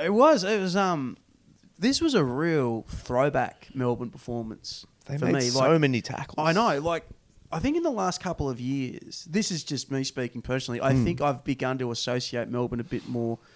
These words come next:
Speaker 1: with kind of their dazzling attack and with Munster and Hughes and Grant and Papenhuyzen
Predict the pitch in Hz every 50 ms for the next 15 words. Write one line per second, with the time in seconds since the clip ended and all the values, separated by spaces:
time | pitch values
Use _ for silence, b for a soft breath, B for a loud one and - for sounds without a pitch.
0 | b b b b b 131 123 - - 135 127 123 120 113 120 117 107 135 127 127
1 | 113 117 120 117 113 - - - 120 131 208 - - 127 120 123 165 127 123 120
2 | 117 - - - 120 120 113 110 - 120 117 117 113 107 117 113 107 - 117 117
3 | 117 - - - - - 120 117 - 127 117 117 117 117 110 110 113 117